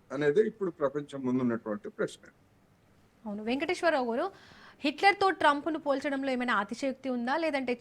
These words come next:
Speaker 2: చరిత్ర పునరావృతం అవుతుందా?
Speaker 1: హిట్లర్తో ట్రంప్ను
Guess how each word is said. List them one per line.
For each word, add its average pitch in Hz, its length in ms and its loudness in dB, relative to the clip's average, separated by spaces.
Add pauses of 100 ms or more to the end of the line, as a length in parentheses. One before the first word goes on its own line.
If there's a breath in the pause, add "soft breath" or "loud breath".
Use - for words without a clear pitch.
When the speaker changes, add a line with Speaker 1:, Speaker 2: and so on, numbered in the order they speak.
Speaker 2:
చరిత్ర 247 240 -2
పునరావృతం 262 600 -2
అవుతుందా? - 320 -12 (2000)
Speaker 1:
హిట్లర్తో 226 540 4
ట్రంప్ను 196 460 2